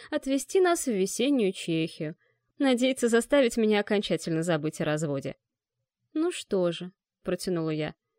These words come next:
«Очень мило». «Вот по этому поводу я хочу поговорить с тобой подробнее», деловито сообщила Саша.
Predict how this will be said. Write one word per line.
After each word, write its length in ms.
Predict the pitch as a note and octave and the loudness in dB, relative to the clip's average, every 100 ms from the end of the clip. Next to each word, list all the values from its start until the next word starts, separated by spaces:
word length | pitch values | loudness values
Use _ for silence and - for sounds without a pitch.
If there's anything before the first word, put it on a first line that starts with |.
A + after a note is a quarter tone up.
| _ _ _ _ | _ _ _ _
«Очень 340 | D4 C#4+ F#4 F#4 | -4 -2 2 2
мило». 380 | C#4 B3 C4+ - _ _ _ _ _ _ _ _ | 2 0 -2 -8 _ _ _ _ _ _ _ _
«Вот 160 | G3+ G#3+ | -6 0
по 80 | B3+ | 4
этому 320 | A3 F3 E3+ | 4 2 -2
поводу 340 | B3+ F4 A#3 | 2 2 6
я 120 | G3+ | 6
хочу 240 | G#3+ B3+ E4+ | 6 0 0
поговорить 420 | B3 G3+ G#3 C#4+ | 0 2 2 0
с 60 | - | 0
тобой 180 | A3+ | 2
подробнее», 640 | B3+ C4+ B3 F#3+ D3+ C#3 D3 _ _ _ _ | 2 2 4 4 2 -6 -8 _ _ _ _
деловито 500 | - G#3 E3 E3 B3+ | 0 2 2 0 0
сообщила 440 | - F#3 - D#3+ | -2 -2 -2 -2
Саша. 420 | D3+ - D#3 - | -2 -6 -10 -10